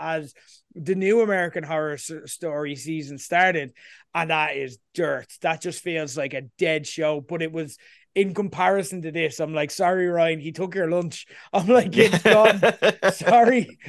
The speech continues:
Speaker 1: he's doing your thing, but he's doing it way better than you." Um, and it was really interesting to see that.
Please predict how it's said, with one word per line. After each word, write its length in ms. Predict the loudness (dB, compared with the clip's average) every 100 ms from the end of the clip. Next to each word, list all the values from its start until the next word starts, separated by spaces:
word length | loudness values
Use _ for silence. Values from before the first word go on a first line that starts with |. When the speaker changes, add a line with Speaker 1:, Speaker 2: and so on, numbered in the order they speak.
| -8 -2
Speaker 1:
he's 320 | 2 2 2
doing 380 | 2 4 2 2
your 320 | 4 6 4
thing, 440 | 6 6 6 2
but 120 | -6 -8
he's 120 | -2
doing 220 | 0 0
it 100 | 0
way 380 | 0 0 0 0
better 300 | -2 -4 -4
than 200 | -6 -6
you." 140 | -6
Um, 460 | -6 -2 0 0 -2
and 160 | -6 -4
it 40 |
was 180 | -6 -6
really 340 | -4 0 0
interesting 540 | 0 -2 -6 -6 -14 -16
to 80 | -12
see 200 | -10 -8
that. 240 | -8